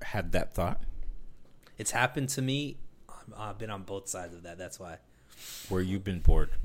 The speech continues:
Speaker 2: And they've been bored.
Speaker 1: I've been perplexed.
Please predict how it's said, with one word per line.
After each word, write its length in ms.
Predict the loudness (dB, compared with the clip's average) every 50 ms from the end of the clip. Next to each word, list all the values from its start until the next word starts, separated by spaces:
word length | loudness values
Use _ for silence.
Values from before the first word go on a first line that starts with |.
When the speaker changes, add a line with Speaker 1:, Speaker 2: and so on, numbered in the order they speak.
| 6 6 4 2 -2
Speaker 2:
And 200 | -6 -8 -8 -8
they've 260 | -6 -6 -6 -6 -8
been 180 | -10 -10 -6 -6
bored. 380 | -2 -2 -2 -2 -2 -6 -8 -8 -8 -10 -10 -14 -16 -16 -14 -14 -14 -14 -14 -16 -16 -16 -16 -16 -18 -20 -20 -20 -20 -20 -18 -18 -18 -18 -18 -20 -18 -20 -20 -20 -20 -20 -6 2
Speaker 1:
I've 180 | 2 4 4 4
been 140 | 2 0 2
perplexed. 720 | 2 0 0 0 0 4 6 6 6 6 4 -2 -8 -10